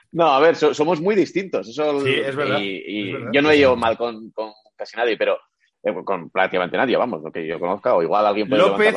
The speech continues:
Speaker 1: la mano,
Speaker 2: es más
Speaker 1: pero
Speaker 2: periodista, por así decirlo, clásico, y tú eres más periodista de autor.
Speaker 1: Sí,
Speaker 2: Puede
Speaker 1: sí,
Speaker 2: ser.
Speaker 1: yo creo que en, en ese sentido somos extraña pareja y creo que hemos mezclado bien.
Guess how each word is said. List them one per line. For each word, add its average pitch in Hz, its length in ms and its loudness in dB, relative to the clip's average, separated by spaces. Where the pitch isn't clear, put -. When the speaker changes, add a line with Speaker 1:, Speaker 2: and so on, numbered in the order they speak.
Speaker 1:
la - 40 -4
mano, 185 120 2
Speaker 2:
es 175 40 -6
más 180 200 0
Speaker 1:
pero 175 80 -8
Speaker 2:
periodista, 160 760 -2
por 139 120 -4
así 139 160 -6
decirlo, 131 420 -4
clásico, 170 540 -6
y 143 120 -6
tú 151 140 -4
eres 170 140 -2
más 165 160 -2
periodista 151 380 -6
de 160 80 0
autor. 120 400 -6
Speaker 1:
Sí, - 420 0
Speaker 2:
Puede 180 200 -4
Speaker 1:
sí, 165 140 0
Speaker 2:
ser. 151 100 6
Speaker 1:
yo 156 160 4
creo 180 160 4
que 190 240 4
en, 160 300 0
en 143 140 0
ese 175 160 0
sentido 185 360 2
somos 165 240 -6
extraña 160 460 -4
pareja 160 320 -2
y 143 60 -4
creo 143 140 -6
que 143 60 -4
hemos 139 300 -10
mezclado 113 380 -2
bien. 90 180 -2